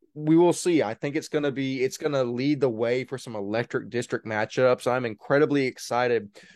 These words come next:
to see how this non-conference slate kind of winds down. So I think it'll be very intriguing.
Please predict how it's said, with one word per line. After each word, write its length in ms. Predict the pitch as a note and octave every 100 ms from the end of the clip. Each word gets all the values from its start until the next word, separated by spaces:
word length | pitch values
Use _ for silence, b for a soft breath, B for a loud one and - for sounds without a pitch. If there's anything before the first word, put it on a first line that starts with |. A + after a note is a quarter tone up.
| _
to 160 | - B2
see 400 | - - B2+ B2
how 300 | A2+ B2 B2
this 260 | A#2 -
non-conference 920 | A2+ A2+ A#2 A2+ A2 B2 A#2 G#2 A2 -
slate 360 | - A2 G#2+
kind 220 | - A2+ G#2+
of 80 |
winds 380 | G2 G2+ G2+ F2+
down. 340 | G2+ G2+ F#2+ F#2+
So 360 | D#3 C3 G#2 - _ _ _ _ _ -
I 60 | C#3
think 180 | C#3+
it'll 100 | C3
be 100 | B2+
very 260 | A#2 A#2+ A2+
intriguing. 540 | G#2+ - A2 F#2+ -